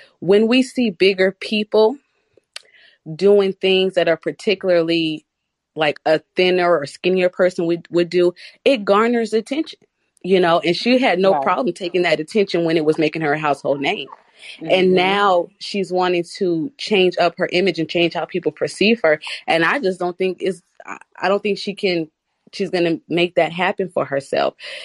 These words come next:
Speaker 1: If you guys remember many years back when Monique was on, um, the B E T Awards and she was hosting and she did Beyonce's, um,
Speaker 2: Oh,
Speaker 1: uh,
Speaker 2: oh, oh,
Speaker 1: what,
Speaker 2: oh,
Speaker 1: uh,
Speaker 2: oh, oh,
Speaker 1: yes,
Speaker 2: oh, oh.
Speaker 1: you
Speaker 2: Yeah,
Speaker 1: remember
Speaker 2: yeah.
Speaker 1: that, right?
Speaker 2: <laughs> Yeah,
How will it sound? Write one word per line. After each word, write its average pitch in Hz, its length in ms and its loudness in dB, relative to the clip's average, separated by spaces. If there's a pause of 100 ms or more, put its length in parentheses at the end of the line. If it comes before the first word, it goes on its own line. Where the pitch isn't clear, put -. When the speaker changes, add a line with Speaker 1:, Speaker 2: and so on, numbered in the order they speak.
(120)
Speaker 1:
If 180 220 0
you 233 100 4
guys 247 260 2
remember 202 680 4 (440)
many 185 340 0
years 170 320 2
back 160 320 0
when 165 360 -2
Monique 170 420 -2 (120)
was 170 240 2
on, 156 380 -6
um, 147 460 -4
the 156 60 -2
B 180 220 0
E 175 40 0
T 185 200 0
Awards 190 540 2 (400)
and 170 120 0
she 208 160 2
was 170 220 2
hosting 202 640 2 (120)
and 165 140 0
she 202 240 0
did 175 460 2
Beyonce's, 170 920 0
um, 147 540 -6 (1300)
Speaker 2:
Oh, 294 140 6
Speaker 1:
uh, 196 140 -2
Speaker 2:
oh, 220 180 6 (100)
oh, - 20 -
Speaker 1:
what, 285 260 4
Speaker 2:
oh, 220 80 6
Speaker 1:
uh, 285 200 2
Speaker 2:
oh, 302 160 4
oh, 220 220 4
Speaker 1:
yes, 226 160 4
Speaker 2:
oh, - 20 -
oh. 220 260 2
Speaker 1:
you 254 140 0
Speaker 2:
Yeah, - 20 4
Speaker 1:
remember 302 360 2
Speaker 2:
yeah. - 20 -2
Speaker 1:
that, 190 240 0
right? 202 320 0
Speaker 2:
<laughs> 262 40 -12
Yeah, 320 400 -4